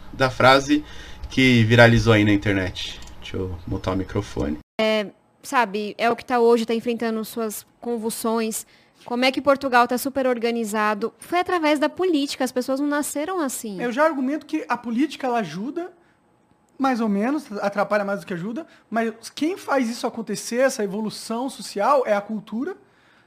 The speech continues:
Speaker 3: é a, a, a mídia, as pessoas entendendo, a educação e a tecnologia. A política, na verdade, ele é um mal necessário ali no caso, entendeu? É tipo o que faz a engrenagem, é a engrenagem que
Speaker 2: A,
Speaker 3: mistura
Speaker 2: a gente
Speaker 3: tudo,
Speaker 2: nunca
Speaker 3: sabe?
Speaker 2: encontrou outro caminho.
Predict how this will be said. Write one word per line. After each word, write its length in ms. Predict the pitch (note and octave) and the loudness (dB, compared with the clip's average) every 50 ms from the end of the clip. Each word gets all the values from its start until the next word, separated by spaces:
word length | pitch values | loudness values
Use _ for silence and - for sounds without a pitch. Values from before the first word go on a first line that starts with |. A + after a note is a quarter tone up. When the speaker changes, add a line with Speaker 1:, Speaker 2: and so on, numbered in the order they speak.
| _ _ _ | _ _ _
Speaker 3:
é 140 | F#3 G3 G3+ | -2 0 2
a, 80 | G3 | 2
a, 760 | F3+ - E3+ F3+ F3 E3+ D#3+ D#3+ D#3+ D#3 E3 D#3+ - - F3 | 2 0 -2 -2 -2 -2 -2 -4 -6 -6 -8 -10 -8 -6 -4
a 40 | E3+ | -2
mídia, 580 | F#3 F#3+ G3 A3+ B3+ C#4+ C#4 A#3 G#3 A#3+ G#3 F#3 | 0 0 2 2 4 2 2 2 0 2 2 2
as 100 | F3 F3 | 0 -2
pessoas 440 | - G3 F3 - - A3 G#3+ G3 F#3 | -4 -8 -8 -2 -2 0 0 0 -2
entendendo, 560 | G3 - G#3 G3 F#3 E3 F3+ G3+ A#3 C4 A#3+ | -4 -6 -6 -6 -6 -6 -4 -4 -4 -2 -2
a 40 | G#3+ | -2
educação 720 | G3+ G3 G3 - F#3 - - - G3+ G3+ A3+ C#4+ E4 - _ _ _ - _ _ _ _ | -2 -4 -6 -8 -10 -10 -8 -6 -4 -4 -2 -4 -6 -8 _ _ _ -20 _ _ _ _
e 60 | C#4+ | -4
a 80 | E4+ F4+ | -4 -4
tecnologia. 760 | F#4 F#4 G4+ G4+ G#4 A4+ A4+ F#4+ D#4+ D4 D#4+ C4+ G3 D3+ - - _ _ _ _ _ - | -4 -8 -8 -6 -4 -2 -2 0 0 0 0 -2 -4 -6 -10 -16 _ _ _ _ _ -10
A 80 | G#3+ | -8
política, 500 | A3 - B3 A#3+ D4+ F4+ F4+ - - D4 | -6 -2 0 2 2 2 2 0 -4 -4
na 80 | C4 B3 | -4 -2
verdade, 500 | G#3+ G#3+ F#3+ F3+ G#3 A#3+ D#4 F4 D#4 - | -2 -4 -4 -2 -2 -2 0 -2 -4 -4
ele 100 | C4+ C4 | -2 -2
é 40 | C4+ | -2
um 60 | C4+ | 0
mal 220 | C4+ C4 C4+ D4+ E4+ | 0 2 4 4 4
necessário 720 | F4+ D#4+ - F#4 E4 - - - D#4 D#4 D#4 D#4 G#3+ G3+ F#3 | 2 0 -2 -4 -6 -6 -2 0 2 2 2 2 2 0 0
ali 200 | F#3 F#3 F#3 F#3 | -2 -2 -4 -6
no 100 | F3 E3+ | -6 -8
caso, 320 | F3 - F3 E3+ D#3 D3+ | -4 -4 -4 -2 -2 -4
entendeu? 340 | D#3+ D3 E3 F3 F#3+ G3+ G3+ - - - - _ | -6 -6 -4 -2 -2 -2 -2 -4 -10 -20 -20 _
É 140 | - G#3+ A3+ | -6 -6 -6
tipo 300 | - - D4+ - - D#4 | -4 -4 -6 -4 -4 -4
o 160 | D#4 D4+ D4 | -4 -2 -4
que 160 | - - D4 - | -2 -2 -4 -4
faz 420 | - - - C4+ C#4 D4 D4+ C4+ | -2 0 2 2 2 2 0 -2
a 80 | C#4+ C#4 | -2 -2
engrenagem, 500 | C#4 C#4+ C#4+ C4+ B3+ B3+ C4 C4 B3 C4 | -2 -4 -4 -4 -4 -4 -4 -4 -4 -4
é 80 | B3 B3+ | -2 -2
a 20 | |
engrenagem 600 | C4 C4+ C4 D4 C#4+ C#4 C#4 D4 D#4+ D#4 D#4+ E4+ D#4+ | -2 -2 -2 -4 -2 -2 0 0 2 2 0 0 -2
que 100 | - D4+ | -2 -2
Speaker 2:
A, 40 | D#4 | 0
Speaker 3:
mistura 360 | D4 C4+ C#4 - D#4 D#4+ D4 | 0 0 2 2 4 4 4
Speaker 2:
a 40 | D4 | 4
gente 340 | B3+ D4+ D#4 D#4 B3 F#3 | 4 2 2 2 2 2
Speaker 3:
tudo, 100 | G#3+ D4 | 0 0
Speaker 2:
nunca 160 | C#4+ D#4+ E4+ - | 0 0 0 0
Speaker 3:
sabe? 80 | - F#4 | 0 -2
Speaker 2:
encontrou 460 | E4+ - D#4+ D4+ C#4 - B3+ B3 B3 | -2 -2 -2 -2 -2 0 0 2 2
outro 240 | B3+ B3+ C4 C4 B3+ | 2 0 -2 -6 -8
caminho. 340 | - B3+ A#3+ A#3 A#3 A#3 | -6 -6 -6 -4 -4 -6